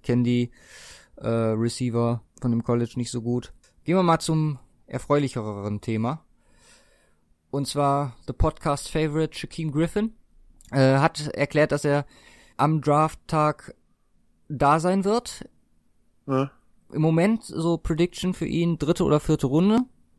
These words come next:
Speaker 1: Hatten wir, glaub ich, nach dem Combine drüber gesprochen. Da hatte ich, glaub ich, vierte oder fünfte gesagt. Anscheinend ist er noch mal ein bisschen hochgerutscht. Sein Pro Day war eigentlich ganz solid. Ein paar Bälle fallen gelassen.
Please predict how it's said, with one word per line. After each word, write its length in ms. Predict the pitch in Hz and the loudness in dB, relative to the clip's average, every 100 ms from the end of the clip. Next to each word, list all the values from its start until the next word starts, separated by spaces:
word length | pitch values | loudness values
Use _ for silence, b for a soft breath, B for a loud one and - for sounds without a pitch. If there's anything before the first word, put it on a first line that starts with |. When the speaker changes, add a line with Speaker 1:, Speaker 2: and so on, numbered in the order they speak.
| _ - | _ -2
Speaker 1:
Hatten 180 | 143 151 | 0 2
wir, 100 | 143 | 2
glaub 180 | 143 147 | 4 0
ich, 140 | - | 0
nach 180 | 143 147 | -4 0
dem 240 | 151 143 | 0 0
Combine 300 | - 156 156 147 | 0 0 0 0
drüber 220 | 139 131 | -2 -2
gesprochen. 380 | 135 - 156 151 | -4 -4 -4 -2
Da 60 | 139 | -2
hatte 120 | 135 | -4
ich, 80 | - | -4
glaub 140 | 131 | -4
ich, 80 | 131 | -2
vierte 220 | 139 135 | -6 -4
oder 140 | 123 | -4
fünfte 360 | 123 160 175 175 | -2 -4 -4 -6
gesagt. 420 | 175 160 160 - b b b b b b _ - - | -4 -2 -4 -6 b b b b b b _ -20 -8
Anscheinend 600 | - 131 143 147 143 - _ _ _ _ _ _ _ | -2 2 2 2 -2 -10 _ _ _ _ _ _ _
ist 80 | - | -2
er 60 | |
noch 100 | 151 | 0
mal 120 | 151 139 | 2 0
ein 80 | |
bisschen 260 | 135 - 135 | -2 -2 0
hochgerutscht. 680 | 151 175 180 185 202 - - b b b b | 0 -2 0 0 0 -6 -20 b b b b
Sein 180 | - 123 | 2 4
Pro 220 | 135 139 | 8 8
Day 160 | 165 165 | 8 6
war 120 | 143 | 6
eigentlich 260 | 147 160 - | 4 0 0
ganz 220 | 139 - | -2 0
solid. 400 | 170 190 214 - - _ _ _ _ | 0 2 0 -4 -20 _ _ _ _
Ein 60 | - | 4
paar 160 | 165 165 | 6 8
Bälle 240 | 175 196 | 8 8
fallen 340 | - 170 190 | 6 6 6
gelassen. 600 | 180 180 190 - 208 208 | 4 4 4 2 -2 -4